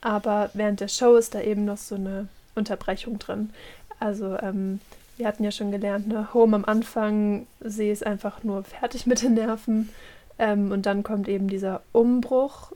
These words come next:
im Lied und dann schöpft sie wieder neue Hoffnung und dann ist dieser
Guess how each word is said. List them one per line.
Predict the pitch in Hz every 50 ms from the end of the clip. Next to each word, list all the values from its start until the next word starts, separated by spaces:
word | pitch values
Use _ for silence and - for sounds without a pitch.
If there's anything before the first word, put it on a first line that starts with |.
| -
im | - 240 233 226
Lied | 226 220 233 233 240 233 226 - - -
und | - 208 208 208 196
dann | 208 202 202 202 202 196 196 262 269
schöpft | - - - 214 208 - - -
sie | -
wieder | 196 202 226 208
neue | 208 190 196 208 208
Hoffnung | 233 240 233 - - 233 220 220 220
und | 208 190 190 196
dann | 190
ist | 208 202 -
dieser | - 214 214 202 190 190